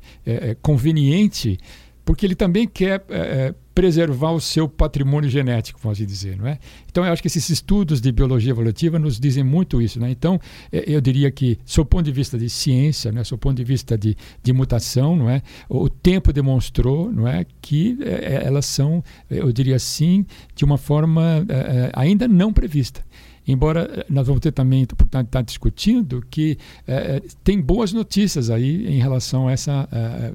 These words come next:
variante que atualmente causa tanta apreensão, que é a apre-, a, a, a variante Ômicron.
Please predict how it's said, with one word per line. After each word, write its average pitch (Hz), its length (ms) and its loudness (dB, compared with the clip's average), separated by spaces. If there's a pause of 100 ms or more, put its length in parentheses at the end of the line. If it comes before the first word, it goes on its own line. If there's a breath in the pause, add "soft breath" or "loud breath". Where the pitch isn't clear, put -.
(100)
variante 117 540 -2
que 123 240 -2 (320 loud breath)
atualmente 117 760 -2
causa 117 320 -2
tanta 170 380 0
apreensão, 120 500 0
que - 140 -6
é 123 60 0
a 117 60 0
apre-, 117 360 0
a, 104 440 -6
a, 104 160 -6
a 95 40 -6 (400 soft breath)
variante 117 440 0
Ômicron. 120 440 0